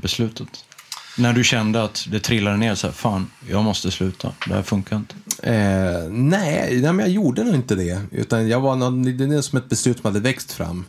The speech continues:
Speaker 1: Ja.
Speaker 2: under de här åren också. Man hade försökt få kroppen att fungera igen.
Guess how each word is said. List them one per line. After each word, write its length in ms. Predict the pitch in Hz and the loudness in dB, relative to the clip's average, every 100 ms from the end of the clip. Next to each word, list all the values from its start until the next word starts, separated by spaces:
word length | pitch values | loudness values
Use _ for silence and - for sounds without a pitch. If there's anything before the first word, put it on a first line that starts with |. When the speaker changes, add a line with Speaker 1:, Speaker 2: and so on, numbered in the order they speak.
| - | -6
Speaker 1:
Ja. 200 | 98 92 - | -4 -4 -6
Speaker 2:
under 240 | - 104 104 | -2 2 2
de 100 | 98 | 2
här 120 | 92 | 2
åren 360 | 110 117 104 98 | 2 2 0 -2
också. 300 | 110 - 98 | -4 -4 -4
Man 120 | 92 | -2
hade 120 | 92 | -2
försökt 300 | 95 95 92 | -2 -2 -2
få 60 | - | -4
kroppen 320 | 95 - 98 | -4 -4 -8
att 60 | - | -2
fungera 380 | 98 104 92 92 | 0 0 -2 -4
igen. 220 | 95 | -6